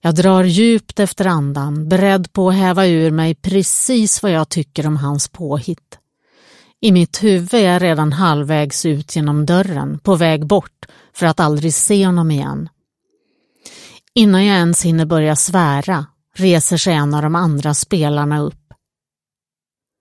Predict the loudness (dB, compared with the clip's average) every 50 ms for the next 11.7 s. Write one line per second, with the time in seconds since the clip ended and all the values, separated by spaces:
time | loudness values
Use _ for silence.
0 | _ _ _ _ _ _ _ _ 0 0 0 0 0 -2 -2 0 2 2 2 2
1 | 0 -2 -2 -2 -2 -2 -2 -4 -4 -4 -4 -2 -2 -2 -4 -4 -4 -4 -6 -6
2 | -4 -4 -2 -2 -2 -2 -2 -2 -2 -2 -2 -4 -4 -6 -6 -6 -6 -6 -6 -6
3 | -10 -12 -10 -8 -6 -4 -4 -2 -2 0 -2 -2 -2 -4 -6 -6 -6 -6 -8 -12
4 | -16 _ _ _ _ _ _ _ _ _ _ _ _ _ _ _ _ _ _ _
5 | _ _ _ _ _ -20 _ _ _ _ _ _ _ _ _ _ _ -6 0 2
6 | 2 2 2 0 -2 -2 0 0 2 2 2 0 0 2 2 4 4 4 4 2
7 | 0 0 -2 -4 -6 -8 -10 _ _ _ _ -4 -4 -4 -2 -2 -2 -2 -2 -2
8 | -2 -2 0 0 0 0 -2 -4 -4 -4 -4 -6 -6 -8 _ _ _ _ _ _
9 | _ -2 0 2 2 2 0 0 -2 -4 -4 -4 -2 -2 -2 -2 -2 0 0 2
10 | 2 0 -2 -4 -6 -4 -2 0 0 0 -2 -2 -2 -2 -4 -2 -2 -2 -2 -2
11 | -4 -4 -4 -2 -2 -2 -2 -2 -2 -4 -4 -6 -8